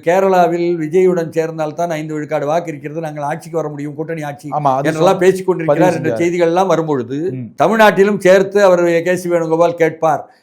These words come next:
Speaker 1: என்ற செய்தியை பேசிக் கொண்டிருக்கிறார் ராகுலிடம்.
Speaker 2: ம்.
Speaker 1: ராகுல் முழுக்க, அஹ், அஹ், ஒத்து போகல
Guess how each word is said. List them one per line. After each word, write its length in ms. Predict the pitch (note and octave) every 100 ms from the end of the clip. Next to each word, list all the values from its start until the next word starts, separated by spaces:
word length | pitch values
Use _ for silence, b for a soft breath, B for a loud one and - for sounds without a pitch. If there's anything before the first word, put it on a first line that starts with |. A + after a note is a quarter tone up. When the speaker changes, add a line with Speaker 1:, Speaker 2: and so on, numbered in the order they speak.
| b
Speaker 1:
என்ற 260 | E3+ E3 D#3+
செய்தியை 460 | E3+ F3+ F3+ F3
பேசிக் 320 | D3 F3 F3
கொண்டிருக்கிறார் 500 | F3 D3+ C#3+ D3+ D3+
ராகுலிடம். 500 | C#3+ D3 D3 C#3+ C#3+
Speaker 2:
ம். 140 | B2 G#2+ -
Speaker 1:
ராகுல் 300 | E3+ E3+ D3+
முழுக்க, 320 | F3 F#3 F#3+
அஹ், 520 | F3 D3+ C#3+ C3+ B2+ - _ _ _ -
அஹ், 280 | C#3 C3+ C#3+
ஒத்து 280 | D#3+ E3+
போகல 580 | C3+ D#3+ C#3+ D3 C3+ -